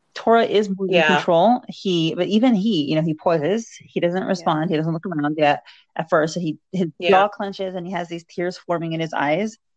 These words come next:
Speaker 1: And then he looks down,
Speaker 2: Mm-hmm.
Speaker 1: and, you know, he just, you really see those tears clearly in his, uh, it is heartbreaking.
Speaker 2: Oh, yeah. He's, he's emotion stuffing here,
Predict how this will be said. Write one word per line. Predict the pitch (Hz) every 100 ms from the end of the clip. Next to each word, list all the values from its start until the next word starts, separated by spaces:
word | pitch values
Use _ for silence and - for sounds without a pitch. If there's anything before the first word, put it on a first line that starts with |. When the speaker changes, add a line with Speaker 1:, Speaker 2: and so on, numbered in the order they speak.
| _ _ _
Speaker 1:
And | 180
then | 202
he | 196
looks | 190 -
down, | - 151 160
Speaker 2:
Mm-hmm. | 147 135 - -
Speaker 1:
and, | 165 156 -
you | 175
know, | 165
he | 160 151
just, | 165 -
you | 160
really | 156 170 165
see | 160 175
those | 151 143
tears | - 156 151
clearly | - - 151 139 139
in | 156
his, | 147 139 - _ _ _ _ _
uh, | 180 175 - -
it | 180
is | 160
heartbreaking. | 175 151 160 196
Speaker 2:
Oh, |
yeah. | 185 160 135
He's, | 220 220 _ _
he's | - 233
emotion | 196 175 175 180 180 156
stuffing | 147 151 151 139 165
here, | 160 143